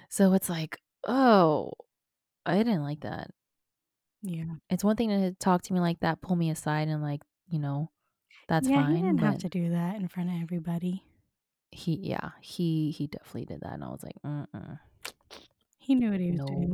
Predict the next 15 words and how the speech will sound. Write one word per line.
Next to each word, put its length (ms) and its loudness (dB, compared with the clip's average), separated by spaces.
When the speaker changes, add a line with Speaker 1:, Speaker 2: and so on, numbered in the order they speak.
Speaker 2:
when 120 -6
he 60 -12
did 200 -4
Speaker 1:
bueno. 220 -8
Speaker 2:
that. 40 -20
Speaker 1:
Totally, 1000 2
totally. 600 -10
<sighs> 200 4
Yeah, 180 -10
so 400 -4
dancers. 760 -4
Speaker 2:
<laughs> 60 -20
You 80 8
know 100 10
what's 160 -2